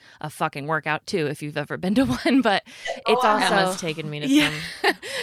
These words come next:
Speaker 1: I know, but it's also so different from weightlifting. It's different from running
Speaker 3: Mm-hmm.
Speaker 1: on a treadmill or running outside or something. It's completely different exercise that I still feel really good because it's, like, a whole body, kind of like a soul thing too.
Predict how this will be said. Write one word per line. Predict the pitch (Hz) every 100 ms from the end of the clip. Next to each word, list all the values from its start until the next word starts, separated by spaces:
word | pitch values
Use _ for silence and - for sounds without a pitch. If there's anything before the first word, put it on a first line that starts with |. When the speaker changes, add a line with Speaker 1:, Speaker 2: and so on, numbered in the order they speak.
| 370 330 -
Speaker 1:
I | - 208
know, | 196 170
but | 170 254
it's | 285
also | - 262 - 269
so | - 247 226
different | 214 240 - 226 190
from | - 180 185
weightlifting. | 196 320 175 131 - - -
It's | 190 190
different | 160 220 - 202 -
from | - 175 175
running | 156 160 170 175 175 180 _ _
Speaker 3:
Mm-hmm. | _ 170 165
Speaker 1:
on | 180
a | 208
treadmill | 311 339 190 151
or | 156
running | 160 170 180
outside | - - 240 165
or |
something. | 156 151 147 151
It's | 175
completely | - 196 - 208 233 240 196
different | 185 185 - -
exercise | 202 - 170 - 156
that | 160
I | 156
still | 160 - 160
feel | 160 156
really | 156 151
good | 165 156
because | 170 - 151
it's, | 135 -
like, | 143
a | -
whole | - 196 185 170
body, | 160 139 143 147
kind | 214 214
of |
like | 175
a | 147
soul | - 151 -
thing | - - 170 -
too. | - -